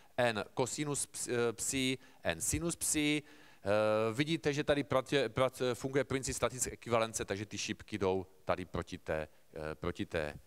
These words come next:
N, p-, s-, eh, s-, šipce síly N. Stejně tak rozložím tu třecí sílu F N na komponentu F N sinus psí, F N cosinus psí. Vidíte, že to psí je tady, protože i tady. Já myslím, že to je asi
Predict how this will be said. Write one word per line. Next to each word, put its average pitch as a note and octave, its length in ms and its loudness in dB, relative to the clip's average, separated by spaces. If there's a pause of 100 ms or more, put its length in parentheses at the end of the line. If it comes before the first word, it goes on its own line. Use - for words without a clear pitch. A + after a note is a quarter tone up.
(200)
N, G2 220 -2
p-, F2+ 260 -6
s-, - 140 -14
eh, F2 420 -2
s-, F2+ 300 -4
šipce F#2+ 320 -8
síly - 280 -6
N. F#3 320 0 (560)
Stejně F#3 260 2
tak F#3 140 2
rozložím D#3 720 4 (160)
tu G#2+ 160 0
třecí C3+ 420 -2
sílu C#3+ 340 0
F G2+ 240 0
N D#3 280 0
na C3 120 2
komponentu B2 640 -2
F B2 240 0
N G#2+ 160 -2
sinus D#3+ 400 -4
psí, C#3 580 0 (440)
F C3 220 0
N F2+ 200 -4
cosinus C#3 420 -2
psí. - 280 -2
Vidíte, A#2+ 360 -4
že A#2+ 120 -2
to A2 140 -2
psí - 260 -6
je F#2+ 120 0
tady, A2 280 0
protože G2 480 -4
i E2+ 180 -8
tady. D#2+ 220 -2
Já D#2 80 0
myslím, E2 260 -10
že E2+ 140 -4
to - 140 -6
je D#2+ 60 0
asi - 300 -8